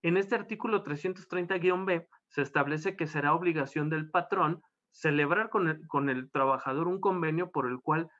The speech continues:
se le otorgue a este trabajador los medios tecnológicos y todo lo necesario para crear su ambiente de trabajo.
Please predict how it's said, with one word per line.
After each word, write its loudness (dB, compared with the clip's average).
se 0
le 4
otorgue 0
a 2
este -4
trabajador 0
los -4
medios 0
tecnológicos -2
y -10
todo 4
lo 0
necesario -4
para 0
crear 0
su -2
ambiente -2
de -4
trabajo. -4